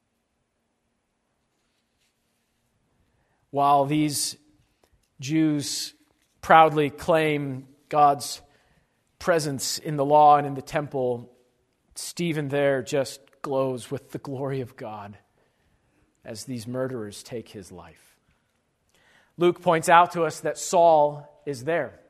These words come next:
He, he may have joined the crowd at some point, it, maybe when he went to the sand. He, we, we don't know exactly how Saul got involved.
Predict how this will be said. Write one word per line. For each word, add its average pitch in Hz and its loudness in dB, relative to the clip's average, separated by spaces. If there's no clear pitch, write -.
He, 190 -2
he 165 -6
may 180 2
have 156 2
joined 156 0
the 151 -2
crowd 143 6
at 135 -4
some 143 -4
point, 131 -6
it, 123 -8
maybe 143 -6
when 139 -6
he 143 -8
went 135 -8
to 123 -20
the 127 -12
sand. 151 -8
He, 180 -6
we, 196 -4
we 202 -2
don't 180 -4
know 151 0
exactly 147 -2
how 135 -4
Saul 135 0
got 123 -2
involved. 98 -12